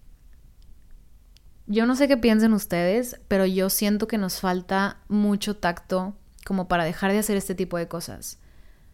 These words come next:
Alguien hace algo mal, alguien pone un comentario tonto y ¿por, por qué se tienen que hacer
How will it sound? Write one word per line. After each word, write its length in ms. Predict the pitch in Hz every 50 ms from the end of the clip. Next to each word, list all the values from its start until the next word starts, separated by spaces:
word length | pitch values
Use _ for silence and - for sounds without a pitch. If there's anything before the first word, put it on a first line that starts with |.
| - - - - - - - - - - - - -
Alguien 420 | 208 220 233 247 233 247 247 240 226
hace 240 | 226 214 - -
algo 200 | 214 214 208 208
mal, 400 | 208 208 202 196 190 185 175 - - -
alguien 420 | - 226 240 247 247 247 254 247 240
pone 200 | 240 233 226 226
un 40 | 214
comentario 800 | 226 220 214 202 202 202 190 196 196 202 202 196 196 - - - - - - - - - - - - -
tonto 680 | - 214 202 202 208 196 202 - 185 170 165 156 - - - - - - - - - -
y 640 | - 214 208 202 202 196 190 190 190 180 - - - - - - - -
¿por, 180 | 220 202 202 - - - -
por 200 | - 247 226 -
qué 120 | - - 240
se 120 | 247 285
tienen 240 | - 302 302 311 294
que 80 | 294
hacer 260 | 262 - 277 277 285